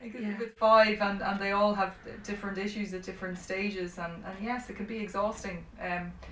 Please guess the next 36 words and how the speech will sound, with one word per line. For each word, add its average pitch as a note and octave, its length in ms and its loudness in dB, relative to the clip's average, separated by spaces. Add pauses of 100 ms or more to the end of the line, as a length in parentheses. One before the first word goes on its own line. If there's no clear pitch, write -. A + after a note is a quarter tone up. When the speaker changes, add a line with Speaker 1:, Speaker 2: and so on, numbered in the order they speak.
(220)
Speaker 1:
it G#3 80 -10
certainly G#3 300 -4
keeps G3+ 240 -8
me F3 80 -6
busy. G3 440 -6 (540)
But G3+ 140 -6
then G3+ 180 0
sometimes G3+ 640 -2
we, F#3 480 -8 (380)
you F#3+ 80 -8
know, F3+ 240 -2
sometimes G3 420 -2
I E3+ 80 -2
get E3 160 -4
it E3 140 -4
wrong, G3+ 500 4
and, E3+ 300 -6 (320)
you F#3 160 -8
know, E3+ 160 -4
your F3 120 -6
patience F#3 460 -6 (220)
runs F3+ 240 -4
out. G#3 260 2 (160)
But G3 160 -4
I F#3 160 2
always G3+ 240 0
find F#3 300 -4
even F#3+ 220 -8
at F3 120 -6
those F3+ 220 -8
times F3 360 -6
when E3+ 140 -8
the F3 60 -10
patience F3+ 440 -6
runs F3 280 -8
out, F#3 240 2